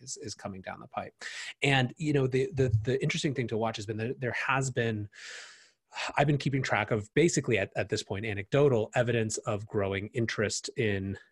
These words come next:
Bitcoin in that context, right? And, and I've seen it in terms of, you know, you can point to Google Trends, uh, you can see it in terms of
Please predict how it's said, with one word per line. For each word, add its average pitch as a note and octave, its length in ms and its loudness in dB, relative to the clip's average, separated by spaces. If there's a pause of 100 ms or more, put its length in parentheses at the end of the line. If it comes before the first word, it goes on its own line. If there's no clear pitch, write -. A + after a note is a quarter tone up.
(140)
Bitcoin G#2 440 0
in F#2 140 -4
that F2 220 -6
context, - 540 -2
right? G#2+ 220 0
And, A#2 100 -2
and A2+ 240 0
I've G2 120 -2
seen A2 220 -2
it G#2 120 0
in F#2+ 100 -6
terms G2 300 -4
of, F#2+ 280 -4
you G2+ 120 -6
know, F2+ 240 -8
you G2 100 -14
can - 180 -20
point F#2+ 160 -8
to G2+ 80 -10
Google G2 240 -8
Trends, C#3 460 2 (360)
uh, F#2 420 -2
you A#2+ 160 -4
can G#2+ 160 -6
see A#2+ 300 0
it A#2 180 0
in A2 180 0
terms G#2+ 320 -4
of G2 340 -2